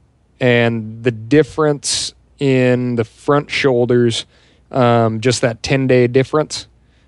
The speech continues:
between, so mine, mine hung twenty-five days, his hung thirty-five days. Um, the shanks on his, I was,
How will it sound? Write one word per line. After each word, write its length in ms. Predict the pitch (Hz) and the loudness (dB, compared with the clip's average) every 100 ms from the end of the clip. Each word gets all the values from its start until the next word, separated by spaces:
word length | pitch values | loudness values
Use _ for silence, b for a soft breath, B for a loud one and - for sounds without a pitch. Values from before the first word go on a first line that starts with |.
| _ _ - | _ _ -6
between, 680 | 117 131 127 120 117 117 107 _ | -4 -2 0 0 0 -4 -8 _
so 140 | - 139 | -2 2
mine, 540 | 139 143 147 147 - | 2 2 0 -6 -8
mine 200 | 143 139 | 0 0
hung 460 | 135 143 135 135 123 _ - | 2 2 2 -2 -4 _ -8
twenty-five 600 | - 143 131 135 131 123 | -2 -2 0 2 2 4
days, 380 | 127 123 120 - | 4 4 2 2
his 300 | 135 120 - _ - | 0 0 -6 _ -4
hung 440 | 131 123 120 113 - _ _ | 0 0 -2 -8 -12 _ _
thirty-five 460 | 151 143 120 113 107 | 2 2 0 -2 -4
days. 260 | - - b b b b - | -10 -12 b b b b -6
Um, 640 | 135 127 117 113 107 - - _ _ _ _ _ _ _ - | 0 2 2 0 -4 -12 -20 _ _ _ _ _ _ _ -6
the 460 | 139 127 113 110 104 | 2 2 4 0 -2
shanks 640 | - - 160 127 - - - _ _ _ _ _ _ _ _ _ - 123 _ _ _ _ | -4 -2 0 -2 -6 -10 -10 _ _ _ _ _ _ _ _ _ -20 -20 _ _ _ _
on 540 | - 131 127 123 120 117 | 0 2 4 2 0 -2
his, 520 | 107 147 147 135 117 | -2 2 4 4 2
I 140 | 123 131 | 2 2
was, 280 | 120 110 | 2 -2